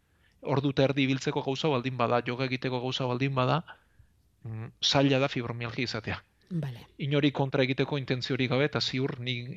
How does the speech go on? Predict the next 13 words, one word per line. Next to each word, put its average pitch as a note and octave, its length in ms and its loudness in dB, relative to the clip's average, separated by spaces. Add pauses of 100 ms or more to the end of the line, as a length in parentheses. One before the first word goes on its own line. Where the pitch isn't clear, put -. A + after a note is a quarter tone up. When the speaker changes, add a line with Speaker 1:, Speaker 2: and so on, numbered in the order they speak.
Speaker 1:
ikusi B2+ 320 0
duen B2+ 160 2
medikuak B2+ 480 4
beste C3 180 0
zerbait B2+ 380 -2
topatuko A#2 400 -4
lukeela, A2 480 0
eh? F#3 140 4
Edo B2 100 -4
behintzat C3 240 -6
horretara C3 320 0
eramango C3+ 340 -2
lukeena. A#2+ 520 -4